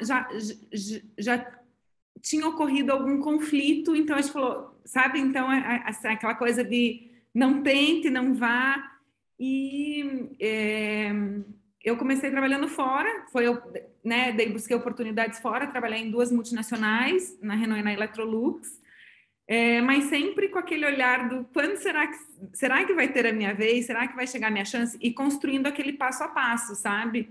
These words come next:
É, mas com, com o olho sempre, é, né, tentando, até que chegou uma oportunidade, eu, eu me formei,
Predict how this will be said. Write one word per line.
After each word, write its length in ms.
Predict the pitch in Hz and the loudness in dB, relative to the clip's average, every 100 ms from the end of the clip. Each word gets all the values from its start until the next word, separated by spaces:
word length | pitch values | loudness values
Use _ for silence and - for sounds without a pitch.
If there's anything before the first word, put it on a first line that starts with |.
| - - _ _ _ | -12 -20 _ _ _
É, 920 | - 208 208 208 208 208 208 196 180 - - _ _ _ - | 2 4 4 4 4 4 2 0 -4 -10 -20 _ _ _ -2
mas 320 | 208 214 - | 0 2 0
com, 360 | 254 240 233 - | 2 2 2 0
com 240 | 269 247 240 | 0 2 4
o 40 | |
olho 240 | 233 247 302 | 2 0 0
sempre, 840 | 294 277 330 359 381 392 403 381 - _ _ - | 0 0 0 2 4 4 0 -6 -16 _ _ -16
é, 220 | - 151 - - - | -14 -12 -16 -16 -2
né, 240 | 233 269 | 2 2
tentando, 920 | 269 269 302 302 262 269 277 294 339 - - _ _ _ _ _ _ _ - - | 0 -2 -2 0 0 0 -4 -6 -8 -10 -20 _ _ _ _ _ _ _ -20 -2
até 280 | 262 269 254 | 0 2 0
que 100 | 254 | 0
chegou 280 | 269 220 | -2 0
uma 120 | 226 226 | -2 -2
oportunidade, 720 | 233 233 269 262 233 269 247 | -2 -2 -2 2 2 2 0
eu, 160 | 233 | -2
eu 140 | 208 208 | -2 -2
me 100 | 214 | -2
formei, 640 | 226 208 202 202 196 - | -4 -2 -2 -2 -4 -12